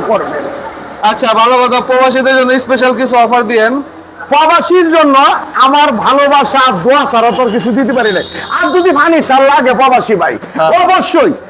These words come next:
Speaker 1: আপনার জন্য একটা আলাদা একটা সার্কেল আছে।
Speaker 2: হ্যাঁ, আমি ওইটাই বলছি ভাই।
Speaker 1: কি সার্কেল?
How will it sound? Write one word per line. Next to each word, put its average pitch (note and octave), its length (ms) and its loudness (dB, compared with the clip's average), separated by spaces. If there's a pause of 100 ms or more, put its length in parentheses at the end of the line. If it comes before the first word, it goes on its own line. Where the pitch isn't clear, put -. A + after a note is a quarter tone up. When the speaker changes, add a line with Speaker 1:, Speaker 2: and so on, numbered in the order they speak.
(300)
Speaker 1:
আপনার C#4 320 0 (100)
জন্য B3 200 2 (680)
একটা G#3+ 140 -2 (160)
আলাদা A#3+ 360 2
একটা A#3 220 -2
সার্কেল F#3 300 -2
আছে। D#3+ 80 0
Speaker 2:
হ্যাঁ, G#3+ 300 4 (100)
আমি G#3 200 0
ওইটাই A#3+ 300 2 (100)
বলছি F3+ 300 -2
ভাই। C#3+ 120 0
Speaker 1:
কি E4+ 60 2 (120)
সার্কেল? E4 380 2